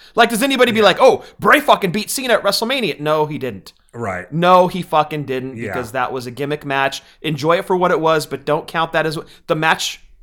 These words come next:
Speaker 1: should, at, at thirty, should have ended in a win for Bray, not the match at thirty-six.
Speaker 2: Yeah.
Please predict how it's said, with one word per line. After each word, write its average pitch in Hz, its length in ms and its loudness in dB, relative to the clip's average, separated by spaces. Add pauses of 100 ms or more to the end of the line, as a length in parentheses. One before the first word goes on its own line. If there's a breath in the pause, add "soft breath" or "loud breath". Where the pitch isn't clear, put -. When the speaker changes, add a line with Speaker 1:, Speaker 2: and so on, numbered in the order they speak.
(320)
Speaker 1:
should, - 280 0
at, 175 240 2
at 180 220 -2
thirty, 196 280 2
should 175 180 -4
have 156 120 -2
ended 147 220 -2
in 135 100 -4
a 135 60 -2
win 123 240 -6
for 123 140 -8
Bray, 117 380 -8 (200 soft breath)
not 139 260 0
the 135 60 -8
match 120 220 -6
at - 80 -18
thirty-six. - 500 -16 (140)
Speaker 2:
Yeah. 92 240 -10